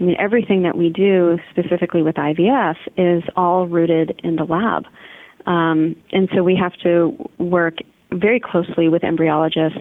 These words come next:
and, you know, of course, embryos are developing in the lab, but,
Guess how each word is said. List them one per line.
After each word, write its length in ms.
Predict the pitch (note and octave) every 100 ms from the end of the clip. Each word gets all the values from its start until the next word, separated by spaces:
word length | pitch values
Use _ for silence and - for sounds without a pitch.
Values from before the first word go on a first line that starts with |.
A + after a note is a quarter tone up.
| -
and, 460 | - E3+ E3 E3 E3 - - - -
you 120 | - F3+
know, 60 |
of 80 | E3
course, 200 | - E3 -
embryos 380 | F3+ E3+ D#3+ E3
are 60 |
developing 440 | D#3+ E3 D#3+ D#3+ E3
in 60 |
the 80 | E3+
lab, 320 | A3 A#3 G#3
but, 160 | F3+